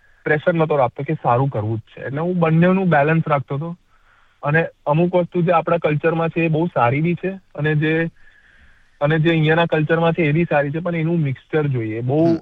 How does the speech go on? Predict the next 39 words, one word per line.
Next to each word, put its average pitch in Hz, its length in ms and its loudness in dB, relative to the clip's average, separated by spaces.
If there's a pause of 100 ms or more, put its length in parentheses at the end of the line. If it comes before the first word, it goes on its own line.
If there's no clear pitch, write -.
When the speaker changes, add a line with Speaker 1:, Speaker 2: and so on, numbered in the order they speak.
(120)
Speaker 1:
એક 160 200 -4
સાઈડ 156 340 0
થઈ 165 240 -2
જશે 170 240 0
ને 131 120 -2
તો 151 560 -2 (560)
એ, 147 120 -2
એ 156 340 -2
આપણા 151 280 0
માટે 151 220 0
સારું 127 340 0
નથી. 107 220 -2
Specially 139 500 -6
talking 131 380 -4
about 127 180 0
આપણા 123 360 0 (120)
ઇન્ડિયન 135 640 2 (100)
ઓરિજિન, 127 540 2 (280)
અ, 120 240 -2
છોકરાઓ 123 500 -4
છે, 123 160 -4
જે 120 100 -2
લોકોને 120 300 -2
અહીંયા 131 260 -2
આવવું 123 280 0
છે, 120 220 -4
Speaker 2:
હમ. 117 320 -10 (340)
Speaker 1:
જે 139 60 0
લોકોએ 147 340 2
મારી 147 400 4
એજમાં 143 300 2
આવવું 123 180 2
છે 117 120 -6
specially, 120 880 -6
એ, 143 440 -2 (680)
એ 143 120 -2
લોકોએ 151 360 2
થોડુંક 196 580 0
અહીંયાનું 170 640 0